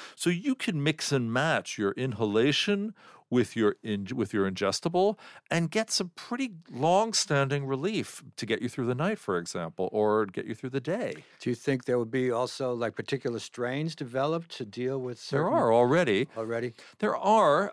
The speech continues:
Speaker 1: Strains are, again, useful for inhalation, but when it comes to an edible or an ingestible,
Speaker 2: Mm.
Speaker 1: they're not that, they're not that important. Because all, most of those flavonoids and plant compounds are, are taken out of it, or they get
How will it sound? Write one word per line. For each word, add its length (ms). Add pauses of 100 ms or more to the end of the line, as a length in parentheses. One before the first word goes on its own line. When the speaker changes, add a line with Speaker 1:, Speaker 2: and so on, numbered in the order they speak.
(140)
Speaker 1:
Strains 580
are, 120
again, 380
useful 320
for 220
inhalation, 800
but 140
when 160
it 80
comes 240
to 100
an 160
edible 320
or 140
an 180
ingestible, 580
Speaker 2:
Mm. 20 (180)
Speaker 1:
they're 100
not 200
that, 340
they're 100
not 220
that 140
important. 680 (460)
Because 300
all, 440
most 480
of 120
those 480 (280)
flavonoids 760
and 160
plant 400
compounds 520
are, 180
are 120
taken 380
out 200
of 80
it, 180
or 500 (340)
they 160
get 280